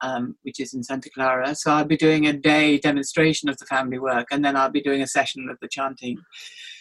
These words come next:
And then on the twenty-sixth of, on July twenty-sixth, I'll be doing a five-day, um, workshop of the family constellations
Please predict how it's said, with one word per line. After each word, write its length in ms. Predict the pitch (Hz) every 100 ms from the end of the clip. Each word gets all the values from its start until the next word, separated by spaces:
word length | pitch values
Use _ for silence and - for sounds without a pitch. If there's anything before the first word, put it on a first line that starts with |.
| - - _
And 220 | 202 202
then 100 | 208
on 100 | 214
the 80 | 208
twenty-sixth 680 | 202 220 208 196 208 175 -
of, 220 | 170 156 156
on 120 | 180
July 400 | 175 170 165 170
twenty-sixth, 640 | 156 160 165 165 233 233 -
I'll 140 | 160
be 100 | 160
doing 160 | 160 156
a 60 |
five-day, 680 | 151 156 156 147 147 139 135 - _
um, 400 | 143 139 131 131 - - -
workshop 460 | 156 156 - 156 -
of 60 |
the 60 | 139
family 280 | 165 156 151
constellations 880 | 147 143 - 147 151 147 139 131